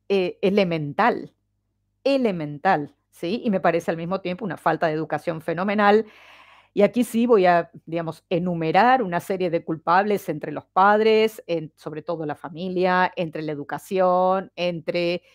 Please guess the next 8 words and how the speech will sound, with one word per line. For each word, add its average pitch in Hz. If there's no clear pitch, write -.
eh, 185
dejarse 175
estar, 185
entre 160
la 147
comoni-, 165
comodidad, 165
etcétera. -